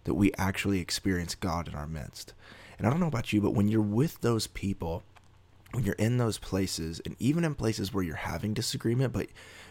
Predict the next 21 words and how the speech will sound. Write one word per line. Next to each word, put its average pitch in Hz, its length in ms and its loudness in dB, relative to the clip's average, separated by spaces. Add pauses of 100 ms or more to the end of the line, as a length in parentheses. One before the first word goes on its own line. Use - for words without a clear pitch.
(400)
you 113 160 6
both 101 320 2
begin 98 300 2
to 90 40 -2
get 90 160 -2
off 95 200 -2
your 95 100 0
high 82 220 -4
horse 107 380 0
and 95 120 -4
you 92 60 0
begin 90 280 -2
to 85 80 -4
see - 200 -4
each 92 400 -4
other's 90 200 -4
point 92 240 -4
of 82 80 -8
view, 90 260 -2 (920)
there 107 200 2
actually, 113 440 -2